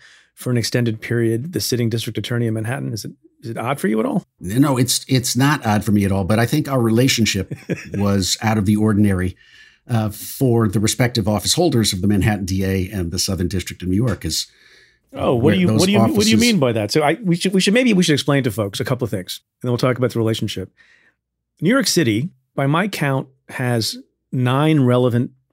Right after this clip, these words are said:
Speaker 1: prosecutors. There's not one. There are five district attorneys. There's also the Office of the Special Narcotics Prosecutor, handles just narcotics cases. There's not one, but two U S attorneys' offices, the Southern District of New York, the Eastern District of New York. So that's six, seven, eight.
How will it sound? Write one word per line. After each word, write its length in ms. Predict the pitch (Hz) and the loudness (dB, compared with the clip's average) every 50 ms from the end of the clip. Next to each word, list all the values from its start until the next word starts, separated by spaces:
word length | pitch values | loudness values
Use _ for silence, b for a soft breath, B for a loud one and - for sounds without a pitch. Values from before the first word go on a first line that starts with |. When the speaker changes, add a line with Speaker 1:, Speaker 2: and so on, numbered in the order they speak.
| _ _ _ | _ _ _
Speaker 1:
prosecutors. 800 | - 110 110 110 - 107 98 - 98 95 101 - - - - - _ _ _ _ _ _ _ _ - | -6 -4 -4 -2 -4 -4 -4 -6 -6 -6 -6 -8 -10 -10 -10 -14 _ _ _ _ _ _ _ _ -8
There's 100 | 131 117 | -4 -2
not 140 | 156 139 139 | 0 2 2
one. 340 | 160 147 117 113 135 175 | 2 2 2 0 -2 -2
There 120 | 160 127 120 | -2 -2 -2
are 40 | 117 | -2
five 480 | - - 131 131 135 151 165 175 165 | -2 -2 0 0 2 2 0 0 0
district 300 | 147 147 131 - 123 - | -2 -2 -2 -2 -4 -4
attorneys. 560 | 113 - 117 107 98 92 107 175 - - - _ _ _ _ _ _ _ _ _ _ | -4 -2 -2 -2 -2 -2 -4 -6 -6 -8 -12 _ _ _ _ _ _ _ _ _ _
There's 200 | - 131 127 120 | -2 0 2 2
also 300 | 131 139 151 147 - 139 | 2 2 2 2 2 2
the 120 | 123 127 | 4 4
Office 220 | 127 131 131 123 - | 2 2 2 0 0
of 60 | 123 | 0
the 60 | 110 | 0
Special 320 | - - 139 123 - - 120 | 0 0 -2 -2 0 0 0
Narcotics 420 | 117 113 - - 131 127 131 123 | 0 0 0 0 -2 -2 -2 -4
Prosecutor, 720 | - - 107 98 95 - 95 - 98 92 92 123 170 185 - _ _ _ _ _ _ _ | -4 -4 -4 -2 -2 -6 -6 -6 -6 -6 -4 -6 -6 -6 -8 _ _ _ _ _ _ _
handles 320 | - 107 107 107 101 98 | -8 -6 -4 -4 -4 -4
just 180 | - 107 - - | -4 -6 -4 -4
narcotics 420 | 107 104 - - 117 113 107 - | -4 -4 -4 -4 -4 -4 -4 -6
cases. 440 | - - 90 87 90 104 120 131 - b b b b b b b b b b b b b _ - | -8 -8 -8 -8 -6 -8 -8 -10 -12 b b b b b b b b b b b b b _ -4
There's 180 | 131 127 110 | -4 0 2
not 180 | 151 160 170 156 | 2 2 2 2
one, 300 | 139 160 175 175 156 127 | 2 4 4 4 4 2
but 160 | 117 117 - | 0 -2 -2
two 220 | - - 202 202 | 0 2 2 4
U 160 | 185 165 165 156 | 4 4 4 2
S 100 | 147 139 | 2 0
attorneys' 320 | 120 - 147 135 110 110 | 0 0 0 0 0 0
offices, 580 | 104 95 95 - - - - 113 - - - - _ | -2 -4 -6 -8 -8 -8 -6 -6 -6 -6 -8 -8 _
the 60 | 123 | -6
Southern 240 | - 127 120 123 117 | -4 -2 -2 -2 -2
District 180 | 127 110 120 | -2 -4 -4
of 80 | 120 101 | -4 -2
New 60 | 120 | -2
York, 200 | 120 120 131 123 | -2 -2 -2 -4
the 80 | - 123 | -2 -4
Eastern 200 | 123 120 - 110 | -4 -2 -2 -4
District 280 | 107 104 - 107 104 | -4 -4 -4 -8 -8
of 60 | - 95 | -6 -8
New 80 | 98 | -8
York. 340 | 98 101 101 120 143 - _ _ _ | -8 -8 -8 -8 -10 -12 _ _ _
So 160 | - - 113 113 | -12 -6 -4 0
that's 260 | 117 113 117 - - | 0 0 0 0 -2
six, 500 | - - - - - - 151 147 - - | -4 -4 -4 -4 -2 -2 -4 -2 -2 -4
seven, 320 | - - 135 131 123 123 | -2 0 0 2 2 0
eight. 240 | 135 139 135 135 | 2 2 0 0